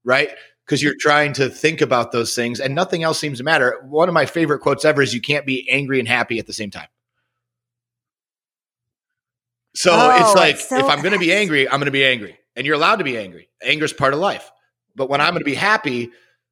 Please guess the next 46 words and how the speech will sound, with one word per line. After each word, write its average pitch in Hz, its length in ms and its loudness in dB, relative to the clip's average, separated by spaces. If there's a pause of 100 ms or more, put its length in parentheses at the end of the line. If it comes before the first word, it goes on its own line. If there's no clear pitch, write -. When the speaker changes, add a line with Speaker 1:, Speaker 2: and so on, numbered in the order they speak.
(460)
Speaker 1:
focus 190 440 2
on 120 160 0
that 127 260 -4
and 131 240 -8
allow 143 360 0
yourself 147 420 0
to - 80 -12
be 117 120 -6
happy. 113 360 -4
Like, 107 240 -8
you 143 140 -8
can't 185 320 -2
be 165 340 0 (140)
happy 165 420 -2
with 143 160 2
a 123 60 -2
side 139 240 2
of 123 80 -2
anger. 127 300 0
That's 110 180 -6
not 139 160 0
how 127 100 0
life 120 260 -2
works. 101 360 -10
Like, 117 200 -8
you 135 180 -6
can 139 100 -6 (100)
either 160 160 -2
be 151 80 -6
one 139 240 -4
or 135 60 -2
the 120 160 -4
other. - 400 -8
So 151 240 0
if 147 120 -4
you're 156 120 -4
still 180 240 -2
like, 151 200 2
"Oh, 160 180 2
yeah, 156 280 4
I'm 147 80 -2
happy, 147 300 -4
but 117 180 -12
fuck 143 200 -12
that 123 140 -4
guy." 107 200 -8